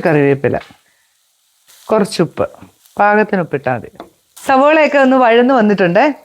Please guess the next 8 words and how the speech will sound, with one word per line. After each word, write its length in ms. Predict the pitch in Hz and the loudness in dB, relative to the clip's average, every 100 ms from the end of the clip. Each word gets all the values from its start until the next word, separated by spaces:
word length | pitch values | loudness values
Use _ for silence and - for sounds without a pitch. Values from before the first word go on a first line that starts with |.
| - 247 | -6 -2
നന്നായിട്ട് 600 | 262 285 320 349 381 320 | 0 0 0 2 2 2
അങ്ങ് 120 | 233 202 | 2 2
വഴന്ന് 260 | 180 185 165 | 2 0 0
പോകണ്ട 200 | 139 139 175 | 0 0 0
കേട്ടോ. 160 | 202 156 - _ _ - 190 | 0 -4 -8 _ _ -6 -4
ദാ, 80 | 208 - - 220 | -4 -8 -6 0
അതിലേക്ക് 320 | 214 220 208 202 | 2 2 2 2
നമുക്ക് 280 | 196 254 | 0 0